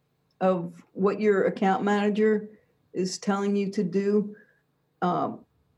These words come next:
you need to do that, but you also need to do the work. You know, the phone's not gonna ring. And I think it's critically important to stay with the leads that you get and at least touch, try to touch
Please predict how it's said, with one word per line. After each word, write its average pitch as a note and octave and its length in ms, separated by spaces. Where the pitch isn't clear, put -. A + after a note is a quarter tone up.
you G3 140
need A#3+ 280
to D#4 80
do B3+ 220
that, A3 260
but G#3 100
you F#3 160
also A#3+ 380
need A3 240
to F#3 80
do F3+ 220
the E3+ 100
work. - 520
You F#3+ 140
know, F#3 100
the F3 80
phone's A3 400
not G#3 300
gonna G3+ 240
ring. G3+ 460
And F#3 160
I F#3 60
think G#3+ 220
it's - 300
critically B3+ 540
important F#3 480
to F3 120
stay G3 720
with A3 220
the F#3+ 80
leads F3 340
that - 140
you E3+ 120
get D#3+ 420
and E3 160
at - 160
least G3+ 400
touch, - 480
try F3+ 200
to F#3+ 100
touch F#3+ 580